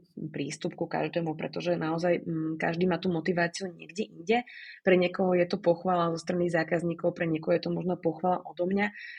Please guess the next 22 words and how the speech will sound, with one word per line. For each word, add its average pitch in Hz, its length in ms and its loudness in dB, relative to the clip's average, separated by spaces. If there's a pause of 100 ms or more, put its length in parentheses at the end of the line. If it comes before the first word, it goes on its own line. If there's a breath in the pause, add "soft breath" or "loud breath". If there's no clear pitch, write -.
(380 loud breath)
ale 175 400 6
súčasne, 190 720 0
akože, 185 320 -6
asi 190 240 -2
najväčšia 196 400 2
motivácia 175 600 -2 (100)
je - 20 -6
práve 170 560 0
to, 170 160 -2
že 175 80 -2
ľudia 160 240 -2
sa 175 160 -6
môžu 165 320 -8
posúvať 160 560 -4
ďalej. 151 400 -2
To - 100 -20 (140)
konkrétne 170 400 -4
platí - 400 -4
možno 165 320 -2
o 170 60 2
mojom 175 260 0
tíme, 190 400 0